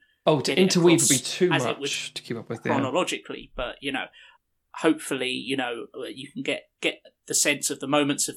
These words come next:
Speaker 2: intersection, and yeah, there's, there's kind of the big action set piece at the start, as I mentioned, with, uh, Scott Adkins and, and Michael Jai White, uh, and then you have the kind of, uh, prison break element at the end,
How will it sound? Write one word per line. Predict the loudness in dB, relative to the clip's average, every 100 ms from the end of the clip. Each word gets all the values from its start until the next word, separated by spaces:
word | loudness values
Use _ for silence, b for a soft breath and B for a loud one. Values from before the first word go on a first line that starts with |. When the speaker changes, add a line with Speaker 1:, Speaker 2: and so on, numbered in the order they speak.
| -10
Speaker 2:
intersection, | -10 -2 2 2 2 2 2 2
and | -2 -2 -2 -4 -10 -16 B B B _
yeah, | 0 0 0
there's, | -2 0
there's | 0 0
kind | 0 0
of | -4 B B _ -10
the |
big | 0 0
action | 0 -2 -4 -4
set | -6 -6
piece | -8
at | -6
the | -2
start, | 0 4 4 2 0
as | -4
I | -4
mentioned, | -4 -4 -4 -4
with, | -6 -6
uh, | -8 -6 -6 -8 -16 _ _
Scott | -6 -4 0
Adkins | -2 -2 -6 -4 -6
and, | -6 -8
and | -6
Michael | -8 -8 -10
Jai | -6 -6 2
White, | 4 4 0 B B B -4
uh, | 0 2 2
and | 0
then | 0
you | 0
have | -2 -2
the |
kind | -2 0 0
of, | -2 -4
uh, | -2 -2 -4 -10 _ _
prison | -2 2 2 2
break | 2 0 0 -2
element | -2 -2 -2 -4 -6 -8
at | -6
the | 0
end, | 2 2 0 -4